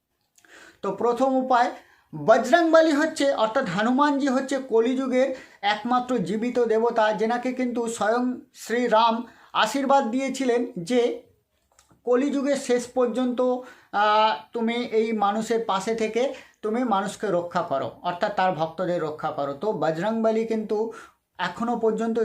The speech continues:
জীবিত আছেন। আপনি যদি আন্তরিকভাবে যে কোনো প্রবলেম সলিউশনের জন্য আন্তরিকভাবে হনুমানজির কাছে প্রার্থনা করেন, আপনি দেখবেন সাথে সাথে রেজাল্ট পাবেন। ইয়েস বন্ধুরা, বজরংবলী প্রচণ্ড অ্যাক্টিভ দেবতা বলতে পারেন, প্রচণ্ড শক্তিশালীভাবে তিনি কিন্তু সাথে সাথে আপনার যে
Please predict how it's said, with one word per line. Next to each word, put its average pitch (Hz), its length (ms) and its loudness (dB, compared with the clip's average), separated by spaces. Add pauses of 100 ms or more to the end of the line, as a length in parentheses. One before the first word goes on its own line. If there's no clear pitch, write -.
জীবিত 170 300 -2
আছেন। 160 300 -2
আপনি 220 340 0
যদি 285 180 0 (220)
আন্তরিকভাবে 254 720 0 (200)
যে 302 120 4 (140)
কোনো 359 160 6 (120)
প্রবলেম 269 440 4 (400)
সলিউশনের 247 600 0
জন্য 220 240 0 (500)
আন্তরিকভাবে 247 720 2
হনুমানজির 262 680 2
কাছে 277 240 2
প্রার্থনা 247 480 2
করেন, 226 240 0
আপনি 214 260 -2
দেখবেন 233 300 2 (200)
সাথে 226 280 -4
সাথে 254 320 -2
রেজাল্ট 170 360 2
পাবেন। 147 240 0
ইয়েস 185 240 -4
বন্ধুরা, 170 300 0
বজরংবলী 226 680 0 (140)
প্রচণ্ড 269 400 0 (140)
অ্যাক্টিভ 226 400 -2 (440)
দেবতা 240 380 2
বলতে 247 280 0
পারেন, 247 220 0 (140)
প্রচণ্ড 277 320 -2 (140)
শক্তিশালীভাবে 247 720 0
তিনি 226 240 0
কিন্তু 226 260 -2
সাথে 233 360 -6
সাথে 226 240 -4
আপনার 196 340 -4
যে 175 100 -4